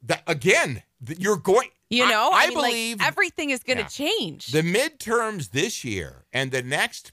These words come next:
Speaker 1: presidential election is gonna be really their first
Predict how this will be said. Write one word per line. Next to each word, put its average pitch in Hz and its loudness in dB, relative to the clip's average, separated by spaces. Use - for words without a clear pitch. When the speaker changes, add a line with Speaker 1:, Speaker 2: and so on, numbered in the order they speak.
Speaker 1:
presidential 160 -2
election 104 -4
is 160 2
gonna 165 2
be 147 0
really 135 -2
their 170 2
first 196 0